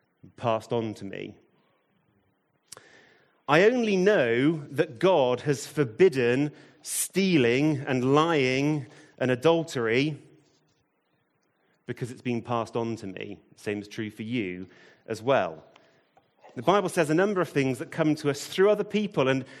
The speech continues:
at times may seem contrary to our experience. And I want to suggest to you that those words of the serpent ring in our ears today. Did God really say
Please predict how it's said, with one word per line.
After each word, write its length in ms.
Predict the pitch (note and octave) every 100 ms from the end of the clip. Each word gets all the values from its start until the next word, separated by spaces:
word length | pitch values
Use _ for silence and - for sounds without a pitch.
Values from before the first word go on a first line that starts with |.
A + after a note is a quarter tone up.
| - -
at 140 | E3
times 560 | - G#3 A3+ G3+ D#3+ - - - _ _
may 460 | C#3+ F3+ G3 F#3+ C3+ - _ _
seem 380 | - F#3+ F#3+ F3+
contrary 880 | - - A3+ A3+ F#3 - D3+ C#3+
to 160 | C#3 D#3+
our 180 | D3+ D3
experience. 680 | D3 - F3 E3 C3+ B2+
And 80 | D3+
I 60 | D#3
want 220 | F3+ F#3
to 40 |
suggest 380 | - D3 E3+ E3
to 80 | -
you 440 | D3 D#3+ A#2 A2+ A2 - - -
that 280 | C#3 B2+
those 240 | B2 E3 D#3+
words 720 | C#3 F3 D3+ B2 A2 - - - _ -
of 200 | C3 G#2+
the 60 |
serpent 640 | C3 - F3 E3 - B2 -
ring 560 | C#3 B2+ C#3 D#3+ D3+ D3
in 180 | D3
our 380 | C#3 D3 D3+ C#3+ D#3
ears 360 | C3 C3 B2+
today. 760 | - A#2 C#3 C3 G2+ G#2 A2 A2 - _ _ _ _ -
Did 300 | F3 F3 -
God 260 | D#3 D3 C3
really 720 | B2+ C3+ E3 E3+ D#3 A#2 G#2+
say 760 | - A2+ F#2 F2+ G2 A2 A#2